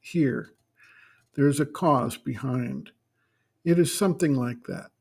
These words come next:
The world as we see it and our outer consciousness are the result of something which is behind, which Sri Aurobindo calls the subliminal. And this itself, as he says, is set in motion by impulses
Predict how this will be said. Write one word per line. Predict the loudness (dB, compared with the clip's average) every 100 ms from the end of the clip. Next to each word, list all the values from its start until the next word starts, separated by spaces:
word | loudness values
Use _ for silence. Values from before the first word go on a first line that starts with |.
| _ _ _ _ _ _
The | 0 2
world | 6 6 6 6
as | 4 4
we | 2 2
see | -2 0 0
it | 0 -10 _ _ _ _ -4
and | -2 0
our | 0 0 0
outer | 0 0
consciousness | -4 -4 -4 -2 -6 -6 -10 -14 -16 -18 -20 _ _ _ _ _ _
are | 0 0
the | 2
result | 2 4 2 2 0
of | -2
something | -2 -2 0 0
which | 0 0
is | -4
behind, | -4 -8 -4 -2 -2 -2 -2
which | -4 -4
Sri | -4 0
Aurobindo | 2 2 2 2 2 2 -2 -4
calls | -2 0 0 -6 -6
the | -6
subliminal. | -2 -2 0 0 0 -2 -8 -16 _ _ _ -20 _ _ _ _ _ _
And | -2 2
this | 2 2
itself, | 0 -2 0 0 0 -4
as | -4 -2
he | -2 -2
says, | 0 0 -2 -2
is | -2 -2
set | -2 -2
in | -2 0
motion | 2 0 0 -4
by | -2 -2 -2 -2
impulses | -2 0 -2 -2 -4 -6 -8